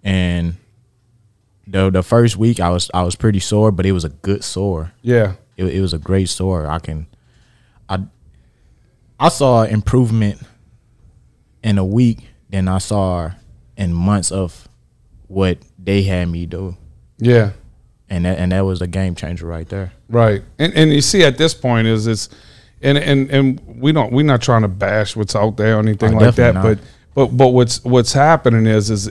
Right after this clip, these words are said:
Speaker 2: it's important for people to, to find out the truth, I guess you could say, in the sense that we don't want, you know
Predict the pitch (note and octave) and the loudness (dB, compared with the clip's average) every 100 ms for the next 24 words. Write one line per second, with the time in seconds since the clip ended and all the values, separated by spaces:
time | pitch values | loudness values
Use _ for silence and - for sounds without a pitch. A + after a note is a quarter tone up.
0 | - B2+ B2+ A#2+ G#2 - C#3+ C#3+ B2 A#2 | 0 0 2 0 -2 -2 4 4 4 0
1 | G#2+ - _ _ _ - A2+ - C#3 C3 | 0 -4 _ _ _ -6 -2 2 2 4
2 | A#2+ G2+ - - - A#2 - B2+ C3+ C3 | 2 2 0 -8 -2 -2 -2 2 4 4
3 | A#2+ A2+ G#2+ - G#2 - C3+ C#3 G#2+ - | 4 4 2 -2 -6 -2 2 2 0 -10
4 | - _ - A#2+ A2+ A#2+ A#2+ A#2 A2+ C3 | -20 _ -2 0 4 4 4 -2 -2 2
5 | B2+ A#2 G#2+ - C#3 B2 C#3 B2 A#2 - | 4 4 2 0 0 0 4 4 4 0
6 | - - - A#2 E3+ D#3 A2+ A#2+ A#2+ A2+ | -16 -20 -4 4 6 6 4 4 4 4
7 | - - _ _ - C#3 C3+ A2+ A#2+ | 0 -16 _ _ -6 2 4 4 2